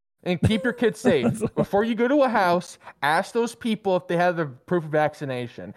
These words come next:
Speaker 1: If they have proof of vaccination, then it's okay for your kids to accept their candy. If not, burn their house down and call, and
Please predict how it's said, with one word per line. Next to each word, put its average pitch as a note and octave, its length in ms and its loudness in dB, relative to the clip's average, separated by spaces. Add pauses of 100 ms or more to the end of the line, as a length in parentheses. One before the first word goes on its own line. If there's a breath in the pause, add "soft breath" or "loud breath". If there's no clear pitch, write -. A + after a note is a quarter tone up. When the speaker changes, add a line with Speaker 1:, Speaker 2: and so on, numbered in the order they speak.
(140)
Speaker 1:
If - 60 -20
they F3 80 -2
have E3+ 100 -4
proof A3+ 160 -2
of A#3 80 -6
vaccination, G#3+ 540 -2
then F#3 80 2
it's D#3+ 100 -4
okay F3 240 -2
for E3+ 120 -4
your D#3 80 2
kids D3+ 260 -4
to D3 60 -2
accept C#3 320 -4
their B2 120 -4
candy. G#2 420 -8 (240 soft breath)
If D3+ 140 -2
not, F#3+ 420 2 (720)
burn F#3+ 220 4
their B3 120 4
house G#3+ 340 2
down D#3+ 300 2
and D3 180 -4
call, F3+ 240 6
and - 160 4